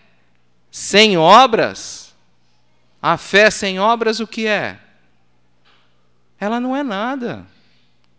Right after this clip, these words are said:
Então, chega de nós olharmos pra religião como um ponto, um local em que nós nos escoramos num momento ou outro de dificuldade, ou até por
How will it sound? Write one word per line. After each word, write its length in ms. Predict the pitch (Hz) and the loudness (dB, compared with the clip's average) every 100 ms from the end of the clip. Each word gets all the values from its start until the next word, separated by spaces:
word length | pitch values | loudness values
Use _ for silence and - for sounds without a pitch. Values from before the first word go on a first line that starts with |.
| _ _ | _ _
Então, 420 | 180 170 247 247 - _ | -10 -4 -2 -2 -8 _
chega 880 | - - - 247 277 214 170 123 92 - _ _ _ | -6 -2 0 0 0 2 0 0 -6 -18 _ _ _
de 180 | 131 156 | -12 -8
nós 540 | 175 170 156 143 - - | -2 0 0 -2 -6 -6
olharmos 840 | 151 143 143 165 202 214 190 165 | -4 0 2 4 4 2 0 -6
pra 160 | - 156 | -4 -4
religião 640 | 151 147 127 123 175 208 | -4 -4 -6 -6 -6 -6
como 340 | - 196 196 196 | -8 -8 -6 -8
um 100 | 170 _ _ | -10 _ _
ponto, 480 | 180 214 214 - 156 | 0 0 0 -8 -12
um 160 | 151 170 | -8 -2
local 640 | 170 147 - 190 208 185 - 185 | -2 -2 0 2 2 0 -10 -8
em 100 | 185 | -6
que 140 | 208 | -4
nós 420 | 208 214 202 - - _ _ | 0 0 0 -6 -12 _ _
nos 220 | 180 202 190 | -2 0 0
escoramos 1040 | 208 - 226 202 190 240 208 131 - - _ _ _ - | -4 0 2 4 4 2 -2 -8 -12 -14 _ _ _ 0
num 180 | 196 | 2
momento 600 | 196 190 175 185 190 185 | 4 4 4 2 2 0
ou 140 | 170 160 | 0 4
outro 400 | 170 175 175 156 | 4 4 0 -4
de 80 | 151 | -6
dificuldade, 840 | 156 151 - 135 143 196 226 208 | -8 -8 -10 -2 2 4 4 2
ou 140 | 226 | 2
até 300 | 226 - 302 | 2 2 -2
por 540 | - - - 277 330 | -2 -10 -6 -4 -4